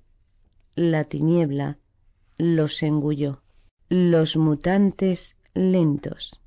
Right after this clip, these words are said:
El pistolero le habló a Jake pausadamente, con las fluctuantes inflexiones propias de un sueño.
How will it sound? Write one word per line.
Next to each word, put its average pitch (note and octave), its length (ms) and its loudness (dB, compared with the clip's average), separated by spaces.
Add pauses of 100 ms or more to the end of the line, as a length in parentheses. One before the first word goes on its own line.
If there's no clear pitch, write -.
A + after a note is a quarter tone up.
El F#3+ 180 0
pistolero G#3 500 2
le G#3 120 2
habló G3+ 320 2
a F3+ 180 2
Jake G3 640 0
pausadamente, D#3+ 1080 0 (120)
con F3+ 180 2
las F3 160 0
fluctuantes F3+ 680 -2
inflexiones D#3+ 640 -2
propias D3 460 -2
de D3 60 0
un C#3+ 80 0
sueño. D#3 400 -4